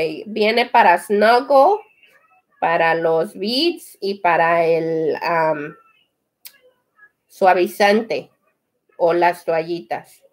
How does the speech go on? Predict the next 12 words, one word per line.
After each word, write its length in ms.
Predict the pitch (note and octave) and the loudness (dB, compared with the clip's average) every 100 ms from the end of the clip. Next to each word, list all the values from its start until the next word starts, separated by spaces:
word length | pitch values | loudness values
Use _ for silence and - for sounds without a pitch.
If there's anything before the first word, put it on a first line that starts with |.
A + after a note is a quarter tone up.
| _ _ _ _ _ _ _ _ _ _ _ - | _ _ _ _ _ _ _ _ _ _ _ -4
El 240 | F3+ F3+ | 0 2
de 120 | F#3+ F3+ | 4 4
los 260 | F3+ G#3+ | 4 2
beads 280 | G#3 B3 - | -2 -4 -6
viene 340 | A3+ G#3 G3+ | 0 2 4
de 100 | G3+ | 2
un 120 | F#3+ G#3 | 0 2
dólar, 400 | A#3+ B3 A3 A3 | 4 4 4 4
el 140 | G#3 | 0
suavizante 640 | F3 D#3+ F#3 F#3 G3+ G#3+ F#3+ | -2 -2 0 0 0 0 0
de 180 | E3 | 0
dos, 540 | F#3+ A3+ A#3+ C4 - | 2 2 2 -2 -14